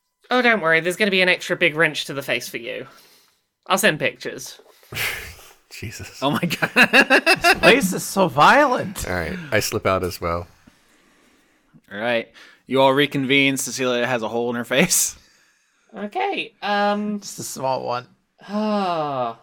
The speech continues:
Speaker 1: we need to, we need to go, we need to go find Evil Wendy. We need to go, like, as quick as we can through this place, 'cause this place is gonna be a problem.
Speaker 4: Can I get the quick moment to rest? I,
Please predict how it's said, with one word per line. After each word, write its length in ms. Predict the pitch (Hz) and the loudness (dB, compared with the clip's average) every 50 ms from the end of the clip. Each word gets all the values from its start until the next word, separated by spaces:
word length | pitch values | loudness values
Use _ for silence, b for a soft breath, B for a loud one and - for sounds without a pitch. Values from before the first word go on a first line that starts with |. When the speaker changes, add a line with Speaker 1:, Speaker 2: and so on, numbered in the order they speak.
| _ _ | _ _
Speaker 1:
we 220 | _ - 208 254 | _ -10 -8 -6
need 180 | 277 277 262 226 | -6 -6 -4 -4
to, 160 | 208 196 185 170 | -4 -4 -4 -4
we 100 | 185 214 | -6 -6
need 140 | 240 233 | -6 -6
to 60 | 208 185 | -4 -4
go, 260 | 196 190 190 190 185 | -2 -2 -2 -2 -4
we 140 | 180 185 196 | -4 -4 -2
need 140 | 208 208 | -2 -4
to 60 | 190 160 | -4 -4
go 140 | 180 175 | -4 -4
find 300 | 170 - 175 160 156 151 | -4 -4 -6 -6 -6 -4
Evil 200 | 151 156 147 147 | -6 -6 -6 -6
Wendy. 220 | 143 151 147 139 123 | -6 -8 -8 -8 -8
We 160 | 113 147 180 | -6 -4 -4
need 160 | 202 196 202 196 | -2 -4 -4 -6
to 60 | 165 | -6
go, 240 | 147 175 170 156 147 | -2 -2 0 0 0
like, 300 | 139 135 127 123 - - | 0 -2 -2 -4 -6 -8
as 160 | - 135 120 - | -10 -10 -10 -12
quick 360 | - - - 165 156 - 165 | -8 -4 -2 -2 -2 -2 -6
as 120 | 135 123 | -10 -8
we 120 | 131 131 120 | -8 -8 -4
can 240 | 139 131 117 123 | -4 -4 -4 -4
through 160 | 120 123 110 87 | -6 -8 -10 -10
this 160 | 98 92 - | -10 -12 -12
place, 280 | - - 85 - - | -12 -10 -10 -10 -12
'cause 140 | - - - | -14 -16 -18
this 120 | 110 - - | -20 -18 -14
place 240 | - - - - | -12 -12 -12 -12
is 80 | - 139 | -12 -12
gonna 140 | - 147 127 | -12 -12 -12
be 100 | 113 107 | -12 -14
a 60 | - | -16
problem. 600 | - - 131 107 117 135 143 139 135 131 139 151 - _ _ _ _ _ _ _ _ _ _ _ _ _ _ _ - - 170 | -10 -6 -6 -6 -6 -8 -10 -12 -12 -12 -12 -16 -18 _ _ _ _ _ _ _ _ _ _ _ _ _ _ _ -18 -10 -8
Speaker 4:
Can 160 | - 196 185 | -4 0 2
I 120 | 180 202 | 2 2
get 240 | 190 180 208 202 - | 2 0 -4 -6 -4
the 340 | - 185 170 156 139 127 - | -2 -2 -2 0 -2 -4 -8
quick 500 | - - - - - - 233 262 - - | -10 -16 -16 -6 -2 0 0 0 0 -2
moment 520 | 214 226 277 269 269 262 277 285 285 - - | -4 0 2 4 4 4 4 2 0 0 0
to 100 | 302 262 | 0 2
rest? 480 | 269 277 277 277 285 - - - - | 4 4 4 4 2 0 -2 -4 -4
I, 140 | 151 143 156 | -4 -2 -2